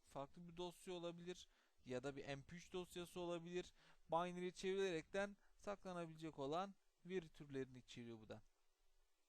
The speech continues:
Şimdi isterseniz S S M S, yani S Q L Server Management Studio'muza dönüp,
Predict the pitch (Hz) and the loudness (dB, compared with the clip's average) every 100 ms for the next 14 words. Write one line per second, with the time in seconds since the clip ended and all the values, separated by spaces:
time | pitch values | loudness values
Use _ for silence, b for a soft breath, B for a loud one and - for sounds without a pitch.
0 | - - B B B B B B _ - | -20 -20 B B B B B B _ -20
1 | - - - _ - - - - 196 190 | -20 -20 -20 _ -20 -16 -12 -8 -6 -4
2 | - 202 180 185 190 180 170 170 170 156 | 2 4 4 0 -6 -8 -8 -8 -8 -8
3 | 147 147 135 135 135 139 143 - 170 156 | -6 -4 -2 0 -2 -2 -6 -6 -4 -4
4 | - 160 151 151 156 170 165 151 - 147 | -4 -6 -6 -10 -6 -6 -8 -14 -16 -14
5 | 143 143 131 135 139 156 | -10 -8 -6 -8 -6 -10